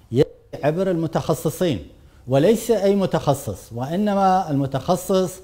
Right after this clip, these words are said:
الذي هو يمتلك التخصص الدقيق في القراءة وفي الاستنباط وفي التحليل، لا سيما أنه هذه طائرات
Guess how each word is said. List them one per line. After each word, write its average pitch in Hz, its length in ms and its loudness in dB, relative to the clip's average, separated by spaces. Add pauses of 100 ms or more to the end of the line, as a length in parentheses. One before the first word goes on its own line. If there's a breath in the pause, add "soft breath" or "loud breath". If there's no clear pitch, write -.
(440 soft breath)
الذي 147 380 4
هو 185 120 0
يمتلك 196 440 0
التخصص 180 600 -2
الدقيق 175 640 0 (340 soft breath)
في 139 140 -2
القراءة 143 520 2
وفي 160 300 2
الاستنباط 127 720 0
وفي 147 160 0
التحليل، 175 600 2 (340 soft breath)
لا 127 120 4
سيما 208 300 0
أنه 180 240 2
هذه 196 140 2
طائرات 156 580 6